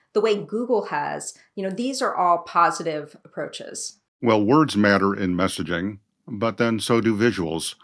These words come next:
Speaker 2: What are the elements for the most effective and impactful images that should be kept in mind when communicating about this crisis?
Speaker 1: In my role at Carnegie Mellon University, I teach visual design,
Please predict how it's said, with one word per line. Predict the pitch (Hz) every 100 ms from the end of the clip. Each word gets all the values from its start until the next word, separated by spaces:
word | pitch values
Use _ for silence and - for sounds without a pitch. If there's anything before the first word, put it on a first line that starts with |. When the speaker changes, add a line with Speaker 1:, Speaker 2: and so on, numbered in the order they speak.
| _
Speaker 2:
What | 117 123 139
are | 123
the | 110 107
elements | 107 104 107 104
for | - 107 98
the | 90
most | 95 87
effective | 90 - 123 110 117 95 -
and | 98 95 85
impactful | - 147 143 - 104 95
images | 90 78 98 92
that | 104 92 -
should | - 107
be | 98
kept | - 110 -
in | 104
mind | 98 104 101
when | 95
communicating | 90 104 98 113 98 - 101 92 92
about | 101 87 92 85 87
this | 127 -
crisis? | 90 82 - - - - _ _ 240
Speaker 1:
In | 233
my | 233
role | 214 226 233
at | 226
Carnegie | 208 185 180
Mellon | 175 165 165
University, | 165 165 165 160 - 170 160 151 - -
I | 196
teach | - 240 220 -
visual | 170 175 160
design, | 165 165 151 143 139 -